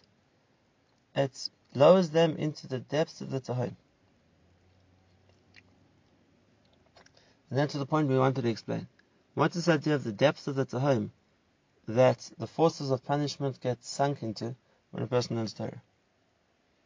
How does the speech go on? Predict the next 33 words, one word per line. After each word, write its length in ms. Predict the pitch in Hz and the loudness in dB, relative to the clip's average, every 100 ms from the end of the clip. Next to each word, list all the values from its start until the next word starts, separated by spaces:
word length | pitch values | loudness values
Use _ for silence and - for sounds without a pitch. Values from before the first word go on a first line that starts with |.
| _ _ _ _ _ - | _ _ _ _ _ 4
Tasha, 300 | 156 160 - - | 6 6 2 0
Tachazi. 500 | - 151 117 104 - - _ _ _ - | 2 4 2 -2 -10 -20 _ _ _ -6
B'shayta 400 | 127 143 180 175 | 0 6 6 6
da'al 320 | 143 139 143 | 4 4 4
layla. 300 | 123 113 123 - _ _ _ _ - | 0 -2 -4 -12 _ _ _ _ -8
At 100 | 120 | -4
the 80 | 123 | -2
beginning 300 | 135 160 156 | 2 2 2
of 80 | |
the 60 | 127 | 2
night, 220 | 139 131 | 0 0
the 80 | - | -2
Nefesh 240 | 127 139 | -4 -2
HaChaim 220 | 131 131 120 | 0 0 -2
skips 280 | - 151 | -8 -8
some 140 | - 127 | -6 -4
of 80 | 110 | -2
the 80 | |
words 240 | 117 123 104 | 2 2 0
of 60 | |
the 80 | 107 | -4
Zohar. 320 | 117 135 113 | 2 4 4
I'll 60 | 110 | 2
film 180 | - 123 | -2 -6
what 120 | 113 | -4
the 80 | 104 | -6
Zohar 240 | 101 101 | -4 -4
says. 340 | 101 143 175 - _ _ _ _ _ - | -2 0 0 -2 _ _ _ _ _ -6
But 160 | 123 | -4
when 240 | 131 123 120 | -2 -2 0
the 100 | 120 | 2
night 300 | 135 143 - | 2 0 -2
begins, 480 | 120 139 185 208 | -2 0 0 -2